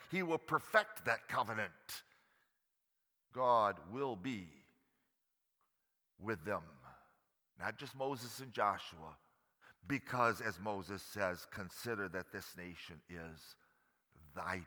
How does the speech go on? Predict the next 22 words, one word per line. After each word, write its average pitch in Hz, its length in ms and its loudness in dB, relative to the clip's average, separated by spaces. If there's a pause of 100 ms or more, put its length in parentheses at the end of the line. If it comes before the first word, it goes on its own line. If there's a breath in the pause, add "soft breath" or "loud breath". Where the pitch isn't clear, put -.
people." - 460 -14 (120 loud breath)
That's 123 240 -4
covenant 127 500 -4
language, 101 600 -10
isn't - 260 -12
it? - 420 -18 (800 soft breath)
"I 117 200 2
will 113 180 -2
be 107 260 -6
a 107 100 -2
God 123 680 -2
unto 107 380 -4
thee 120 360 -6
and 104 160 -4
to 113 80 -10
thy 107 180 2
seed 117 540 -10
after 117 460 -2
thee 117 240 -6 (120 loud breath)
in 123 220 -4
their 123 160 2
generations 117 1160 -2